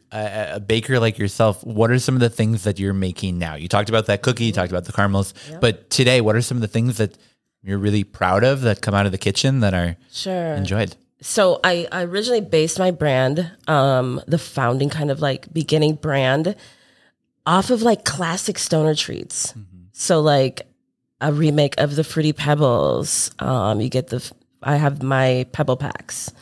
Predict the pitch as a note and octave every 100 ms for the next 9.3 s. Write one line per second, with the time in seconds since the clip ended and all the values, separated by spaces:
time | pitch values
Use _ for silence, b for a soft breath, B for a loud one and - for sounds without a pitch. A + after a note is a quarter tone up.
0 | B B B B B D3 D3+ C#3 C3+ C3
1 | D#3 B2 C#3 D3 C#3+ C#3 C3+ C#3+ D#3 C3
2 | G2+ - - - - - _ _ C#3 C#3
3 | C3 B2+ C3+ - _ - - - D3 D3
4 | D3+ - _ _ - F3 F3 F3 - F#3
5 | - D3 B2 A2 G2+ G#2 C3 E3+ F#3 D#3
6 | - E3+ F#3+ F3 E3 E3+ F3 D#3+ E3 E3
7 | D#3+ - F3 D#3+ E3+ E3+ E3+ E3 E3+ E3
8 | _ _ - D#3 F3+ F#3 D#3+ C3 B2+ C3
9 | C3+ C3+ -